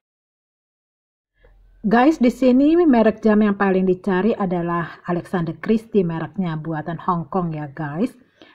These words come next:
Memang harganya satu juta, sa-, satu juta sampai ratusan juta tergantung model dan jenisnya ya, guys. Tapi hati-hati guys, kalau kalian membeli jam bermerek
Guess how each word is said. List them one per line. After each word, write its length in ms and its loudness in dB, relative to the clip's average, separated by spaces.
Memang 240 4
harganya 640 0
satu 240 -8
juta, 240 -8
sa-, 320 -10
satu 320 2
juta 240 2
sampai 320 -4
ratusan 480 -6
juta 480 -6
tergantung 640 -2
model 320 -4
dan 160 -2
jenisnya 720 -4
ya, 160 -6
guys. 320 -10
Tapi 240 4
hati-hati 560 2
guys, 320 -2
kalau 240 0
kalian 320 0
membeli 240 0
jam 400 -2
bermerek 640 0